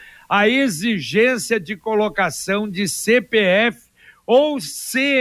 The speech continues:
N P J para enviar correspondência para o Brasil, para o exterior. Correio não vai aceitar se não tiver identificação, C N P J da empresa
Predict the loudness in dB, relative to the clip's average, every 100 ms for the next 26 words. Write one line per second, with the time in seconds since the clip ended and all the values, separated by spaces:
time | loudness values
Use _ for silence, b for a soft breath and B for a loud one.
0 | 0 0 -2 -6 -4 -4 -4 -6 -2 0
1 | 0 0 -2 -4 b _ -2 0 2 0
2 | -2 -4 0 0 0 -4 _ 0 2 2
3 | 2 2 2 -2 -8 -8 -8 -2 0 0
4 | -4 -10 -6 -4 -6 b b b 0 2
5 | 2 0 0 -2 -2 -4 -2 -4 0 0
6 | 0 0 -4 0 0 2 0 -2 _ _
7 | _ -8 -6 -4 0 0 0 -4 -8 -2
8 | 2 2 0 -4 -4 0 2 2 0 -2
9 | -4 -4 -4 -4 -2 -2 -4 B B -12
10 | -4 -2 0 -2 -4 -2 0 2 0 0
11 | -2 -2 -12 -4 -2 -2 -4 -4 -8 b
12 | b -8 0 2 2 0 2 2 2 0
13 | 0 -2 -2 -2 -2 -4 0 2 0 -2
14 | -4